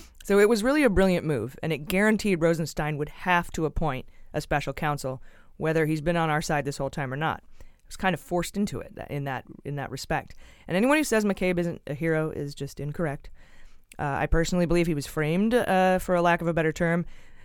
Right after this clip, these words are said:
uh, for that lack of candor that he was fired for, uh, because he was investigating Trump and Sessions along with the rest of the Comey Five. They were all fired too, right? Weird. <laughs> But they couldn't kill the investigation because of the way he set it up. Another interesting thing McCabe said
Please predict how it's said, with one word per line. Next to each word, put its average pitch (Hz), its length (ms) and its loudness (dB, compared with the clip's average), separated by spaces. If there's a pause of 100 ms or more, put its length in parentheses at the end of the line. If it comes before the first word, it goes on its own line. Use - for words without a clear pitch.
(120)
uh, 156 320 0
for 190 160 0
that 180 240 4
lack 156 260 2
of 165 140 0
candor 160 320 0
that 160 100 0
he 190 80 2
was 180 140 0
fired 180 280 4
for, 196 300 2 (320)
uh, 143 240 -4
because 147 240 -4
he 175 60 -2
was 156 120 0
investigating 143 540 -2
Trump 139 260 -4
and 135 120 -2
Sessions 98 500 -6
along 143 240 -2
with 135 100 -4
the 143 80 -6
rest 135 260 -4
of 127 60 -8
the 131 60 -10
Comey 123 300 -8
Five. 156 360 2
They 156 120 2
were 160 120 2
all 90 100 -4
fired - 400 -8
too, 202 220 -2
right? 160 340 -4
Weird. 165 380 -2 (320)
<laughs> 208 80 -12 (460)
But 190 120 2
they 151 100 2
couldn't 165 280 2
kill 170 180 4
the 165 100 4
investigation 160 720 0
because 143 320 -4
of 135 80 -4
the 139 80 -2
way 135 100 -2
he 131 120 -6
set 135 180 -6
it 131 100 -6
up. 139 200 -4 (920)
Another 180 280 6
interesting 165 360 2
thing 151 220 -2
McCabe 147 320 0
said 135 300 -2